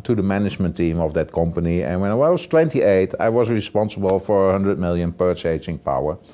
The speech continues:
We had a hundred twenty stores all over the Netherlands, and we had a very good company where I worked for. And, uh, I really liked that.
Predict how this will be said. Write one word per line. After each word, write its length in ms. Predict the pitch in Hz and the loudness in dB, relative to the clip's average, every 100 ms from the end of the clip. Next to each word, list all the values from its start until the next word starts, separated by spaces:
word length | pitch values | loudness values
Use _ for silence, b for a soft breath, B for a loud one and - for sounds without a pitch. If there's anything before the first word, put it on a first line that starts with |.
| B B B | B B B
We 80 | 104 | 0
had 120 | 101 | 2
a 40 | 107 | 2
hundred 320 | 113 113 107 117 101 104 - | 2 0 0 -2 -2 -6 -4
twenty 300 | 123 113 107 | -2 -2 -6
stores 460 | - 92 82 90 | -2 0 0 0
all 160 | 82 90 | 0 0
over 180 | 87 76 | 0 -2
the 80 | |
Netherlands, 560 | 78 76 73 78 80 - 85 | -4 -4 -4 -6 -8 -10 -8
and 160 | 87 | -4
we 100 | 92 | -2
had 140 | 95 95 | 0 0
a 40 | 87 | 0
very 240 | 82 87 87 - - 87 | 0 0 -4 -14 -14 -4
good 240 | 90 85 | -4 0
company 420 | 180 226 - 76 - | 0 0 -2 -6 -6
where 240 | 80 90 | -2 0
I 100 | 73 | 2
worked 400 | 87 95 101 95 | 2 2 0 -2
for. 220 | - 57 - _ _ _ _ _ _ _ _ - | -8 -10 -10 _ _ _ _ _ _ _ _ -2
And, 260 | 131 127 135 | 2 2 0
uh, 280 | 139 127 127 | 0 0 2
I 100 | 143 | 4
really 340 | 175 175 120 | 6 6 4
liked 240 | 123 127 | 4 2
that. 240 | 67 57 | 0 -4